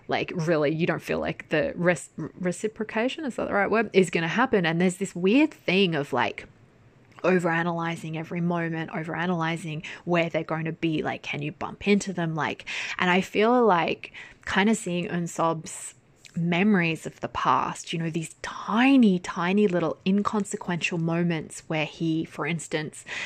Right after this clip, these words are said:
you know, sees Haewon struggling with her bike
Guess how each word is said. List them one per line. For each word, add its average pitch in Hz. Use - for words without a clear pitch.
you 180
know, 156
sees 202
Haewon 170
struggling 165
with 160
her 160
bike 151